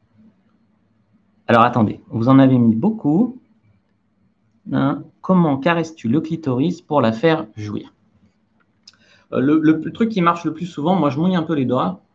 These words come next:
et après, tu peux caresser comme ça. Voilà, ça, c'est un truc qui marche vraiment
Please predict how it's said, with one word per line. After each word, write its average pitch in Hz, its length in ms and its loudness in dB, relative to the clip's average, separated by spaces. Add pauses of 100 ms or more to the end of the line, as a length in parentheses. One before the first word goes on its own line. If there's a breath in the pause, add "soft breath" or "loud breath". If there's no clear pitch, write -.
(160)
et 127 80 -8
après, 135 440 -10
tu 139 120 -20
peux 131 160 -18
caresser 127 580 -12 (680)
comme 123 180 -2
ça. - 220 -12 (520 soft breath)
Voilà, - 260 -2
ça, 156 180 0
c'est 156 640 0
un 127 100 0
truc 147 240 -6
qui - 160 -6
marche 131 360 0
vraiment 120 420 -2